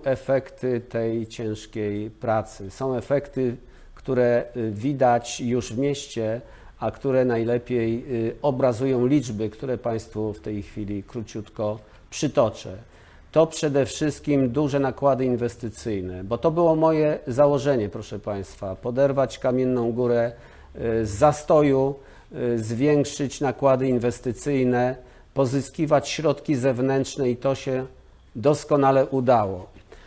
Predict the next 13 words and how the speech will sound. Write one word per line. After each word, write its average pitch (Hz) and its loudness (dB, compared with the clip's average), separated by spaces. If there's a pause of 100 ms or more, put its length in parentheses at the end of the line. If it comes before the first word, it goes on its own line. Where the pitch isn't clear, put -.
(140)
Powiem 175 8
Państwu 160 6
dla 147 8
porównania, 131 4 (120)
że, 139 6 (400)
y, - -2
w - -6
poprzednich 160 0
czterech 151 2
latach 127 2
działalności 127 0
mojego 127 2
poprzednika, 127 4